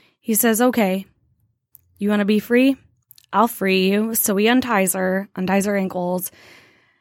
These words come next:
And at that point, when she's getting ready to run away,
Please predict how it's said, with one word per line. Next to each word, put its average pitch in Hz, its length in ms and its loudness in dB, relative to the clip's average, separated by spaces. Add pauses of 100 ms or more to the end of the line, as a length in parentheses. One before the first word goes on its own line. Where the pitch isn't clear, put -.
(480)
And 208 580 4 (560)
at 208 160 0
that 233 140 4
point, 220 420 2
when 214 200 0
she's 185 280 -2
getting 196 260 -2
ready 190 240 4
to 185 100 -2
run 190 200 0
away, 190 480 2